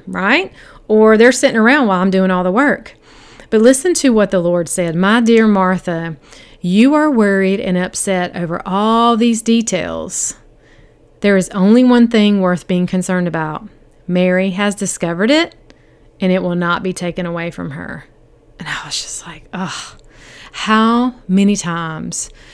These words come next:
do we as women spend all this time busy in the kitchen, cleaning our house,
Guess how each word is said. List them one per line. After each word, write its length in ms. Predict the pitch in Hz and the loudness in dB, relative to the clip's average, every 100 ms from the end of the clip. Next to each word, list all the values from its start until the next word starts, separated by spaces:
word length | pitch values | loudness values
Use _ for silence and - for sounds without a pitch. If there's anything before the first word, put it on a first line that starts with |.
| - - 180 | -20 -10 -2
do 260 | 185 220 | 2 4
we 260 | 214 233 226 | 6 4 4
as 220 | 233 - | 2 -2
women 460 | 185 170 170 170 160 - _ - - - | -6 -8 -10 -12 -14 -20 _ -20 -20 -10
spend 540 | - 190 220 190 185 - | -6 -2 -2 -2 -4 -6
all 320 | 214 220 247 | -2 0 2
this 240 | 254 254 - | 2 0 -4
time 600 | - 190 175 170 170 160 - - 185 | -6 -6 -6 -8 -10 -12 -18 -20 -4
busy 540 | 196 202 220 202 240 240 | 2 4 4 4 4 4
in 100 | 226 | 4
the 80 | |
kitchen, 580 | 226 214 - - 160 - - - - - - | 2 -4 -4 -8 -10 -14 -18 -20 -20 -20 -12
cleaning 540 | - 220 226 233 240 233 | 0 4 6 6 6 4
our 200 | 226 220 | 2 0
house, 640 | 214 180 - - - | -2 -4 -8 -10 -14